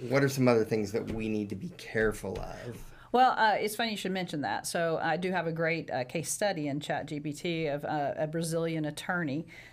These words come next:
Speaker 2: that was trying to present a case,
Speaker 1: Mm-hmm.
Speaker 2: uh, uh, for his client, and he went to Chat G P T and he said, "Please write me a brief,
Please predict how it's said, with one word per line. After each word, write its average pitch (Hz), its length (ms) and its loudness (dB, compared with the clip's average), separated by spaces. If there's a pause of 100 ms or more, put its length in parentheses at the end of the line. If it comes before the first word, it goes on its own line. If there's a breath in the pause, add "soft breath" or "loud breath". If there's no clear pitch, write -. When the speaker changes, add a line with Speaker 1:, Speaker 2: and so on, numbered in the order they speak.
(120)
Speaker 2:
that 160 280 0
was 151 160 -2
trying 151 220 -2
to - 60 -8
present 151 320 -2
a 143 40 -4
case, - 600 -4 (260 loud breath)
Speaker 1:
Mm-hmm. 85 140 -6
Speaker 2:
uh, 143 400 2
uh, 151 300 0
for 160 200 -2
his 175 160 -4
client, 180 680 0
and 160 260 -2
he 170 380 -2
went 165 260 -4
to - 80 -12
Chat 156 300 -2
G 147 120 -2
P 147 140 -6
T 151 320 -4
and 156 80 -2
he 165 100 -2
said, 151 400 -2 (380 loud breath)
"Please 185 420 -2
write 165 400 0
me 160 380 0
a 147 80 0
brief, 156 580 -2